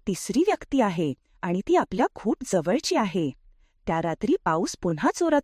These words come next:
कोसळायला लागला. गोदामात जाण्याचा प्लॅन आम्ही बनवला, पण माझ्या मनात एकच प्रश्न होता, ही तिसरी व्यक्ती कोण होती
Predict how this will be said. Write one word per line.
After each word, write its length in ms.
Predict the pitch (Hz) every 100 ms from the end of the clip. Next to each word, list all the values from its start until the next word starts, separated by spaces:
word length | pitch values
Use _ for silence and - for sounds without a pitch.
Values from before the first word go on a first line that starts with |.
| -
कोसळायला 520 | 220 220 190 180 165
लागला. 380 | 160 160 151 131 _ _ _ -
गोदामात 480 | 147 165 160 180 208 185
जाण्याचा 400 | 185 185 - 226
प्लॅन 300 | 202 180 214
आम्ही 220 | 185 226
बनवला, 480 | 165 147 208 339 226 - _ _
पण 120 | 370
माझ्या 380 | 330 165 160 233
मनात 300 | 262 269 427 -
एकच 360 | 165 - 381
प्रश्न 280 | - 330 277
होता, 400 | 262 202 - 151 - _ _ -
ही 140 | - -
तिसरी 360 | 202 - 208 320
व्यक्ती 340 | 262 196 - 440 -
कोण 180 | 190 349
होती 400 | - 294 202 147